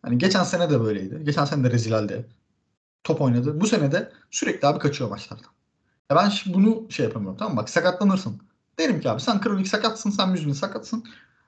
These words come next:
Tamam abi biz seni böyle kabul ettik. Ya buna eyvallahım var. Ama abi maçtan kaçmak bambaşka bir şey. Bu herifin yaptığı maçtan kaçmak. Bak Kayseri maçında çok net bir şekilde kaçtı maçtan.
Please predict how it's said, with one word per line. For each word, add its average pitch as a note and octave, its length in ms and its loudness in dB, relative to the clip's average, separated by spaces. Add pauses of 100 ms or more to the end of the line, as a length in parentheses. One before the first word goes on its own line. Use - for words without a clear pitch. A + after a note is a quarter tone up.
(180)
Tamam F#3 240 4
abi C#3+ 100 6
biz F#3 80 -2
seni G3 200 2
böyle D#3+ 160 6
kabul G#2 180 -2
ettik. - 380 -16 (540)
Ya B2 80 4
buna A#3+ 160 4
eyvallahım A3 500 4
var. A2+ 160 -2
Ama A#3 240 2
abi A3 140 0
maçtan E3+ 540 2
kaçmak G3+ 440 -2
bambaşka D#3+ 420 0
bir G#2 40 -10
şey. - 200 -12 (320)
Bu D4 80 6
herifin G3 220 2
yaptığı F#3 480 -2
maçtan A#3 320 2
kaçmak. - 480 -6 (680)
Bak - 160 -2
Kayseri C#4+ 320 2
maçında D3+ 320 -2
çok - 320 -2
net F#3+ 320 2
bir A3 80 -6
şekilde B2+ 360 -8
kaçtı B2+ 320 -4
maçtan. C4 340 -6